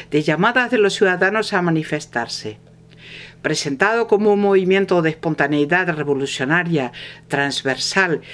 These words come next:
y sin cabezas visibles, inicialmente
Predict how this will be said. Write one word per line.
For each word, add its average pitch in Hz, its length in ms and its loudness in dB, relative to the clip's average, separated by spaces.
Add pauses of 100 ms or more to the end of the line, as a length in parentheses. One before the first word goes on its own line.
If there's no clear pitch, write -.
(160)
y 139 100 0
sin 277 260 0
cabezas 185 460 2
visibles, 156 680 0 (440)
inicialmente 277 880 2